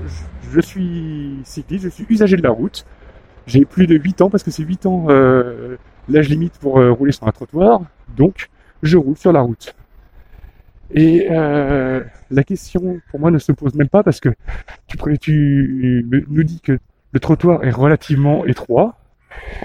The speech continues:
Donc, toi, quand tu vas aller sur le trottoir, qu'est-ce qui va se passer ? Pour un automobiliste rageux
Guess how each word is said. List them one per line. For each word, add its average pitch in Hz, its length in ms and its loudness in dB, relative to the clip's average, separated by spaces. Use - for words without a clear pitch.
Donc, 151 280 -2
toi, 185 260 2
quand 190 120 0
tu - 100 -6
vas 160 80 0
aller 170 80 2
sur 165 100 0
le 147 60 -4
trottoir, 226 400 -2
qu'est-ce 214 160 2
qui 196 80 -2
va 185 80 2
se - 80 -14
passer ? 139 340 -2
Pour 165 240 0
un 233 80 2
automobiliste 220 600 2
rageux 160 460 2